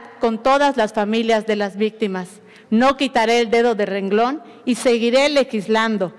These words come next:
hasta que logremos un marco normativo que de verdad esté a la altura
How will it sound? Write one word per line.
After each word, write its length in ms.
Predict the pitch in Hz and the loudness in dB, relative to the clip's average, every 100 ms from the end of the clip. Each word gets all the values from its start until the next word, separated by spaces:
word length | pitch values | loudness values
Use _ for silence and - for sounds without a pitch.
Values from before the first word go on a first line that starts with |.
| - - | -18 -6
hasta 320 | 214 214 220 | -4 -4 -4
que 80 | 220 | -2
logremos 540 | 214 208 254 269 294 - - - - | -2 0 0 0 -4 -8 -20 -14 -4
un 200 | 320 311 | -2 2
marco 440 | 285 294 294 269 | 2 2 0 0
normativo 800 | 220 202 190 202 208 240 262 269 269 | 0 0 -2 -6 -4 -2 0 -2 -2
que 120 | 220 | 0
de 120 | 226 | 0
verdad 460 | 214 214 240 262 233 | 0 0 0 2 0
esté 240 | 208 240 | -2 -2
a 60 | 226 | 0
la 100 | 214 | -2
altura 520 | 202 247 240 254 | -2 -2 0 0